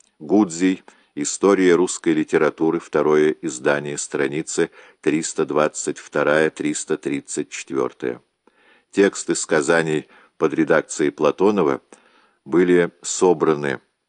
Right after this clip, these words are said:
в Русской исторической библиотеке.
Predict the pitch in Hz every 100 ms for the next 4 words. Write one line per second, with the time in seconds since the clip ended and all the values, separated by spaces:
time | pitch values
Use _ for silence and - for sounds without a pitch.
0 | _ _ _ _ _ _ - 69 82 104
1 | - 98 92 - - - 73 82 - -
2 | - 78 80 73 80 78 85 71 - -